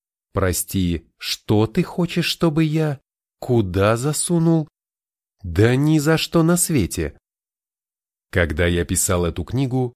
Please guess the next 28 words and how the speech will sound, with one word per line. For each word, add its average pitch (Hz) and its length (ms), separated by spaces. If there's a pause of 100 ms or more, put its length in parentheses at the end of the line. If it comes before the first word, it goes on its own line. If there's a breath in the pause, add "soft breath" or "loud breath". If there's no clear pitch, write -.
(260)
я 131 240
упомянул 165 600
одну 135 340
из 120 120
позиций, 98 640 (280)
о 107 100
которой 175 400
вы 147 140
вскоре 131 340
услышите, 101 720 (320)
в 107 100
разговоре 151 540
с 107 40
женой. 80 540 (920)
Санды 85 540
читала 92 480
книгу 107 340
в 95 100
бабушкиных 110 720
очках - 540 (100)
с - 140
полупрозрачными 139 960
линзами. 73 640 (880)
Она 90 280
подняла 82 500
на 87 80
меня 85 320
глаза 85 520